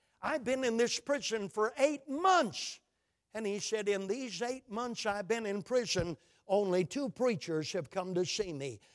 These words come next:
Bart Brewer, the converted Roman Catholic priest, and you here today." I said, "Well, I understand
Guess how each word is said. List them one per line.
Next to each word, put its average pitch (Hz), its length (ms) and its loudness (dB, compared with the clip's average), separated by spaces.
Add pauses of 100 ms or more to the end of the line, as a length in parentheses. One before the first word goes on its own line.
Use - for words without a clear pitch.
(120)
Bart 208 460 4
Brewer, 240 440 8
the 220 140 2
converted 196 640 2
Roman 214 480 0
Catholic 208 480 -4
priest, 160 420 -2 (260)
and 180 200 -4
you 202 200 -2
here 180 280 -2
today." 151 560 -4 (800)
I 208 140 0
said, 220 360 0
"Well, 180 360 2 (460)
I 196 200 4
understand 269 840 -2